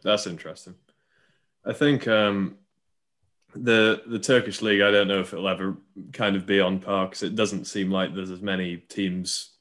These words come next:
as, for example, in Spain, there's, like, been legitimately eight or nine good teams. And I think that's maybe where Turkey lags behind a little bit. But I think, um, the bits and pieces of video I've watched, even going back,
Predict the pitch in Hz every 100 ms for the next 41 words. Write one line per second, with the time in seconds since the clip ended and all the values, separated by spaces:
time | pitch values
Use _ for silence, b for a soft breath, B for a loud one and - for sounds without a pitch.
0 | - 104 95 - - _ - 113 101 101
1 | 95 95 92 - 98 92 87 92 - 98
2 | 98 90 90 87 92 90 92 90 98 -
3 | 80 85 - 95 87 - 98 95 92 92
4 | 90 90 90 - 101 90 78 - 87 85
5 | - _ _ _ _ 98 92 95 85 92
6 | 82 - 92 87 90 87 87 - - 95
7 | 90 87 87 - 98 92 90 - 90 90
8 | 85 87 80 80 101 95 95 - b b
9 | b b - 104 123 117 98 98 95 90
10 | 90 - _ _ _ _ _ _ _ _
11 | _ _ - 117 110 117 127 - 104 98
12 | 104 - 98 101 98 98 90 95 95 -
13 | 98 87 92 95 90 92 -